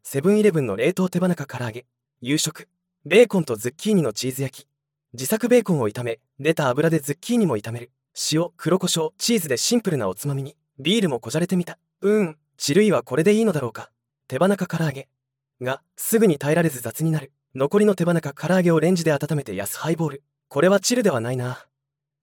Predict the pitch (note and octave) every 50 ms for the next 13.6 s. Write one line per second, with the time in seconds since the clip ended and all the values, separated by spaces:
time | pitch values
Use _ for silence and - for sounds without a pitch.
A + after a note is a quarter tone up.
0 | _ - - G#3+ A3 F#3 D3 C3+ C3 C3 - C#3 - - C#3 B2 A2+ A2 B2 D#3+
1 | F#3 F3+ F#3+ F#3 F3 E3 D#3 C#3+ - - F3+ G3 - - - C#3+ _ - - _
2 | _ _ _ - - C3 D3+ F3+ F#3+ F#3 F#3 F3 E3 C#3+ B2+ - - F#3+ F#3+ F3+
3 | E3 D#3+ D#3+ - - F3 E3 D3+ C#3+ C3+ C3 C3 B2+ - _ _ _ _ - -
4 | E3+ G#3 F#3 G3 F#3+ - A3 F#3+ - - G3 C#3+ A#2 A2 B2+ D#3+ E3 F3+ E3+ D3+
5 | - - B2 A2+ - _ _ _ _ _ - - D#3 E3 G#3+ A#3 G3+ E3+ D3+ D3+
6 | D3+ C#3 A#2 - - C3+ D#3+ G3+ A3 A#3 G#3 G3+ - - G2+ F#2 G2 G2+ - E3
7 | F3+ F#3 F3 D#3 C#3 C3+ C#3+ D#3 D3 D3 D3+ _ _ _ _ _ - - - F#3
8 | - A#3 A3 G3+ A3 A3+ G#3+ - G#3 G3 F#3 - C#3 D3 E3+ F3+ D3+ C3 - C3+
9 | D#3 - F3+ F3+ D#3 D3 A#2 G#2 A2 A#2+ A2+ F#2+ G2 - _ _ _ _ - B2+
10 | C#3 - - G#3+ A3+ G#3+ F3+ E3 D3+ C3+ B2+ G#2+ F#2+ - C3+ E3 F3+ G3 F3+ -
11 | E3+ F3 G3 F#3 D3+ A#2+ G#2+ - A2+ - E3 E3+ E3 D#3+ - D3+ D#3 D#3 D#3 D3
12 | A#2 G#2+ - _ _ _ _ - B2+ B2 - F3+ F3+ - - - D3 C#3 D#3+ F3
13 | F3+ E3+ - D#3+ D#3 - - - B2+ B2 B2+ -